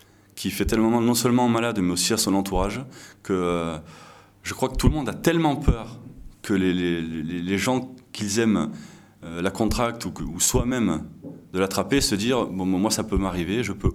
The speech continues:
oublier mes enfants, je peux oublier les personnes que j'aime le plus. » C'est, est-ce qu'il y a plus terrible que ça, finalement ? Je, je...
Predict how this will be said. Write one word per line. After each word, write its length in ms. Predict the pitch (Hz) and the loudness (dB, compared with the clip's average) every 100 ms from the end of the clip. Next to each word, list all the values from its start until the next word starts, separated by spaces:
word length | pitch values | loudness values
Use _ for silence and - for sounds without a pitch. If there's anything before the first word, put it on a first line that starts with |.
| - | 0
oublier 560 | 135 120 107 107 117 - - - - | -2 -2 0 0 0 -6 -16 -20 -2
mes 160 | 101 98 | 0 2
enfants, 320 | 98 - 85 | 0 -2 -4
je 100 | 80 | -4
peux 140 | - | 0
oublier 280 | 107 104 113 | 0 2 2
les 80 | 120 | 2
personnes 300 | 113 - 113 | 2 0 0
que 100 | 104 | 0
j'aime 200 | 95 101 | 0 2
le 100 | 98 | 0
plus. » 400 | 98 - - - - - - | 0 -2 -2 -4 -12 -20 -12
C'est, 220 | - - - - - - - _ _ _ _ _ _ _ | -4 -4 -6 -16 -20 -20 -20 _ _ _ _ _ _ _
est-ce 140 | 110 - | -4 0
qu'il 160 | 123 | 2
y 40 | 139 | 0
a 40 | |
plus 160 | 143 113 | 0 0
terrible 360 | 120 110 95 | 2 2 0
que 100 | - | -4
ça, 160 | 90 95 | -6 -6
finalement ? 400 | - 85 80 78 | -6 -4 -2 -4
Je, 160 | 85 90 | -4 -4
je... 180 | 90 | -4